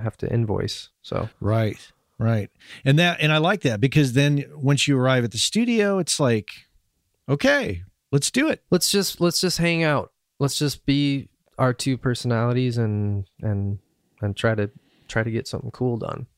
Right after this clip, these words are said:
Speaker 1: So
Speaker 2: Mm-hmm.
Speaker 1: I just kinda stumbled on that as, like, a thing for me that, that worked. Other people might feel the opposite, you know, they might think that it's important to talk in person about money or something. And, and, you know, sometimes it is. Uh, uh, there are certain artists where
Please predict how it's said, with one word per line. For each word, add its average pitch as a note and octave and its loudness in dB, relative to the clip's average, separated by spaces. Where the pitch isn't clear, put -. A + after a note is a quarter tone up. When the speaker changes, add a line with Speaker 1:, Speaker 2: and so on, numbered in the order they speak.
Speaker 1:
So B2+ 0
Speaker 2:
Mm-hmm. A#2 2
Speaker 1:
I C#3 -10
just D#3+ -2
kinda B2+ -2
stumbled A2 -2
on F#2+ -2
that F2+ 0
as, A2 -4
like, G#2+ -2
a G#2 -4
thing G#2+ -4
for - -6
me G#2+ 0
that, F#2+ -2
that G2+ -2
worked. G2 -2
Other A#2+ 0
people A2+ -2
might G#2+ -2
feel A2+ -2
the G#2 0
opposite, G2 -4
you A#2+ -2
know, G2+ -6
they G#2+ -6
might G2+ -4
think - -6
that G2+ 0
it's - -4
important G#2 -4
to G2+ -6
talk G2+ -4
in - -8
person - -6
about - -6
money - -8
or - -8
something. - -10
And, G3+ 2
and, G#3+ 2
you A3 0
know, A3 2
sometimes G3 0
it B2 0
is. G#2+ -2
Uh, B2+ -4
uh, A#2+ -4
there C3+ 2
are C#3 2
certain A#2 -4
artists A2 -2
where G#2+ 0